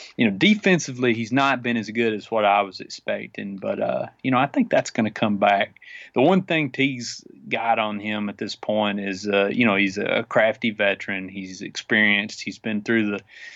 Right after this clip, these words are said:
you know, he's been through the battles. He's been in the playoffs. You know, he's been in those big moments. But, uh, you know, I look at a guy like Schroeder. Uh, I think if he just gets rolling,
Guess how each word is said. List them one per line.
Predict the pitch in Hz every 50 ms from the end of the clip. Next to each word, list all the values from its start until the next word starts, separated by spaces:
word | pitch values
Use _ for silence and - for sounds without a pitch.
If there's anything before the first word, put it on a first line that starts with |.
| - - - - _ -
you | 117
know, | 107 101
he's | 101 95 -
been | - 123 117
through | 117 - 123 117 113
the | 107 101
battles. | 98 107 101 101 101 101 98 95 95 95 - - -
He's | 104 95 -
been | - 117 110 104 104
in | 104
the | 104 95
playoffs. | - - 110 104 104 98 95 95 95 92 92 90 - - -
You | 113 107 104 98
know, | 98 101
he's | 101 95
been | 95 - 107 104
in | 104 104
those | 104 101 95 92
big | 101 107 104 98
moments. | 101 101 101 101 101 101 95 95 - - -
But, | - - 98 95 92 95
uh, | 95 90 - - _ - - - - - -
you | - 104
know, | 98
I | 104 131
look | 165 175 185 -
at | 202
a | 180
guy | 156 147 135 131 131
like | 127 120 113 104 -
Schroeder. | - - - 120 117 117 104 107 98 92 - _ _ _ _ _ _ _ _ _ - - -
Uh, | 104 104
I | 104 113
think | 117 - - 170 151 -
if | 127 117 -
he | - -
just | 165 185 - - -
gets | - 156 - - -
rolling, | 107 110 110 117 123 120 110 104 98 92 90